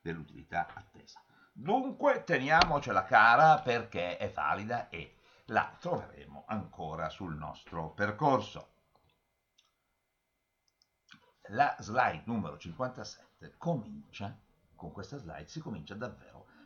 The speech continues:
a entrare nei meccanismi, nei principi della teoria dei giochi. E vedete in sequenza tre giochi, gioco uno, gioco due, gioco tre,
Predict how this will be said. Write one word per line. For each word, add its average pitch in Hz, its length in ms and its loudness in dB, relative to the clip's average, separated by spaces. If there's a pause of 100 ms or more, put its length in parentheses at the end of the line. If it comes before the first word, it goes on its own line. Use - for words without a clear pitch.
(160)
a - 200 -8
entrare 76 1000 -10
nei 92 280 -12
meccanismi, 80 1000 -10
nei 90 180 -14
principi 107 800 -8
della 82 240 -10
teoria 87 520 -14
dei 82 240 -20
giochi. - 140 -20 (1400)
E 120 320 -6
vedete 214 380 -2
in 160 260 -2
sequenza 90 1040 -4
tre 147 440 -2
giochi, 107 680 -12 (180)
gioco - 540 -8
uno, 95 300 -2
gioco 82 200 -10
due, 107 240 -4
gioco 110 320 -2
tre, 196 560 -2